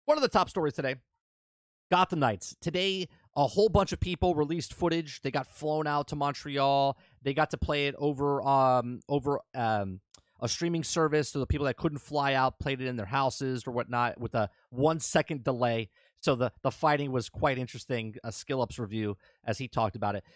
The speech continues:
But Gotham Knights will require multiple playthroughs to see the full story, Sarge. Do you, do you like this?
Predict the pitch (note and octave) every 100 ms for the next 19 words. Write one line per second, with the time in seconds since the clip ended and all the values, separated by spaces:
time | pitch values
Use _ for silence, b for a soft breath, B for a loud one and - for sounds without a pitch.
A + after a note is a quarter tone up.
0 | b - F#3+ D#3 B3 D4+ C#4 G#3 F3+ E3+
1 | F3 D#3+ D3+ E3+ D#3+ C3+ D3 F#3 E3+ E3+
2 | - D3 C#3 C#3+ C3 A#2 A#2+ - C#3 A#2+
3 | B2+ A2 - G#2+ F2+ E2+ A2 F#2+ F#2 b
4 | b b _ _ _ _ E3+ C4 D#4 D#4
5 | C#4+ - _ _ _ _ F3 C4 B3 F3
6 | G3 - A#3 A#3+ - -